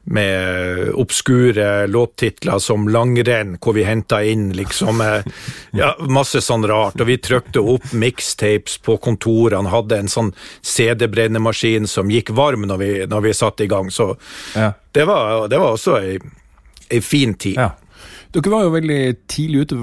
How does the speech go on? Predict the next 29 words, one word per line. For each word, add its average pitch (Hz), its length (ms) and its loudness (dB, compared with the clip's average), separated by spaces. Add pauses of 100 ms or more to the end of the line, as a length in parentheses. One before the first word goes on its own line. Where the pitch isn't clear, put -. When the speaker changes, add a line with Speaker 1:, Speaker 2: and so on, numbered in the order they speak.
(100)
Speaker 2:
Var 143 260 2
dere 120 320 -2
først - 460 -6
egentlig? 110 260 0
Når 143 240 -2
kom 151 220 -2 (240)
Klovner 123 500 -2
i 98 140 -2 (240)
kamp? 135 300 -2
Speaker 1:
Ja, - 200 0
det 180 160 2
var 190 400 4
parallelt, 131 960 -2 (160)
eh, 117 1040 0 (560)
og 143 460 2 (400)
med 147 100 2
en 147 80 2
litt 147 160 0
annen 151 400 2
bakgrunn 143 480 0
enn 107 140 -2
oss, - 300 -2
og, 113 440 2
og, 113 300 4
Speaker 2:
Mm. 113 100 2 (240)
Speaker 1:
eh, - 320 -16 (680)
vi 139 240 2
var 156 1000 2
bekjente 165 1300 0